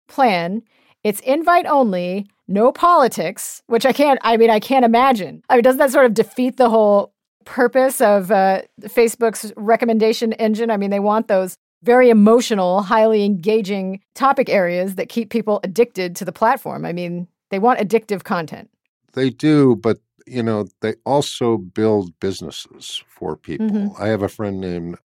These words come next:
Speaker 2: Lisa Heffernan,
Speaker 1: Yep.
Speaker 2: who has, in partnership with Facebook, has essentially a Facebook-based newsletter site called Grown and Flown, directed at parents whose kids are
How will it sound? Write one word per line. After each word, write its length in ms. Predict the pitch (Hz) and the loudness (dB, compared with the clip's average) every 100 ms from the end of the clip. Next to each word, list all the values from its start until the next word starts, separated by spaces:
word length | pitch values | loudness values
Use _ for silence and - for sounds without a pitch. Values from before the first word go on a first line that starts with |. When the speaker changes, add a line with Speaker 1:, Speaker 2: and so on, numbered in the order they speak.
| - | -10
Speaker 2:
Lisa 340 | 95 - 98 - | -10 -8 -10 -8
Heffernan, 760 | 107 - 78 73 71 76 92 - - | -10 -10 -12 -12 -14 -14 -18 -16 -8
Speaker 1:
Yep. 260 | 196 208 - | -8 -8 -10
Speaker 2:
who 180 | - 87 | -8 -6
has, 360 | 92 92 92 - - | -4 -4 -6 -12 -6
in 280 | 113 117 | -2 -2
partnership 840 | 113 - 127 117 95 - 95 92 - _ - | -4 -2 -2 -2 -8 -8 -4 -4 -6 _ -8
with 360 | 95 98 98 | -2 0 -2
Facebook, 680 | - - 107 - - 76 - | -6 -6 -6 -6 -12 -16 -12
has 200 | 92 85 | -12 -10
essentially 500 | 87 98 87 80 82 | -10 -10 -10 -10 -12
a 60 | 80 | -10
Facebook-based 1040 | - 87 - 85 78 _ - 82 80 - | -10 -10 -10 -12 -12 _ -10 -8 -8 -10
newsletter 840 | 87 95 87 80 78 76 82 80 - _ | -8 -8 -8 -12 -12 -14 -16 -18 -20 _
site 640 | - - - 73 78 - - - | -12 -6 -4 -4 -8 -14 -20 -12
called 400 | 95 87 82 73 _ _ | -6 -6 -6 -10 _ _
Grown 320 | - 87 90 | -4 -2 -2
and 200 | 87 85 - | -4 -8 -8
Flown, 600 | 87 78 78 73 90 - _ | -10 -8 -10 -14 -18 -20 _
directed 520 | 85 90 90 - 82 | -6 -6 -6 -8 -8
at 280 | 82 78 _ | -8 -10 _
parents 580 | - 101 90 87 80 - | -8 -4 -4 -6 -10 -12
whose 220 | 80 - | -12 -12
kids 360 | - 90 85 | -8 -6 -6
are 240 | 87 78 | -8 -10